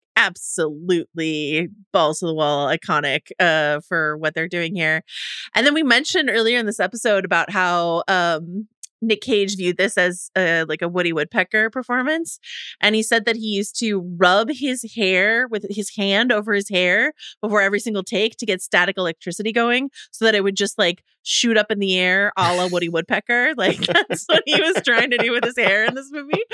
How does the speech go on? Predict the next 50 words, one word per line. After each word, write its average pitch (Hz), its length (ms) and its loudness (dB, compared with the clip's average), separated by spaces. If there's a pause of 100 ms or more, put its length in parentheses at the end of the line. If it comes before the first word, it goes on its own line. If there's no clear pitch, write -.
(400)
Um, 226 460 2
and 220 100 2
it 208 120 0
works. 196 360 0
It's 226 200 -8
so 294 200 0
great. 208 380 0 (400)
And, 220 400 2
um, 190 540 -2 (580)
and 330 80 -2
it's - 80 -10
so 392 100 2
fun 415 180 -2
to 403 100 -4
see 240 240 -6
him 240 180 0
in 202 80 0
these, 190 320 -2
in 202 120 2
these 202 260 0
two 214 340 0
nineteen 208 260 0
eighty-seven 190 420 0
films 196 360 0
where 165 80 0
he's 170 140 -2
just, - 180 -6
like, - 220 0 (680)
just - 140 -8
looks - 160 -4
like 453 80 2
a 427 100 0
different 247 300 -2
guy 196 340 2
altogether. 208 520 2
He's 185 120 0
just, 220 160 -8
like, 240 120 -8
so 202 360 0
young, 196 380 -2
so 214 220 0
rangy 185 500 -2
and 175 160 0
lanky 170 380 -4
and 226 100 0
stuff 226 140 -6
like 233 160 -4
that. 226 260 2
And, 170 420 -2
um, 160 580 -2